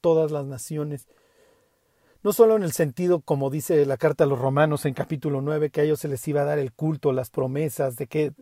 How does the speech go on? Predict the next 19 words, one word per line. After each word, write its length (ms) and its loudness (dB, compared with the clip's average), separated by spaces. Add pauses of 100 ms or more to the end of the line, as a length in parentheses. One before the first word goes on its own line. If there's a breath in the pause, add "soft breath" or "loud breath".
a 40 -20
través 320 2
de 60 2
ellos 220 -2 (120)
vendría 340 -4
el 60 -6
Mesías, 400 -4 (840 soft breath)
<coughs> 720 6
sino 220 4
que 80 2
efectivamente 500 8
se 120 0
iban 160 4
a 80 0
convertir 420 4
en 100 2
un 140 0
gran 220 2
testimonio. 840 0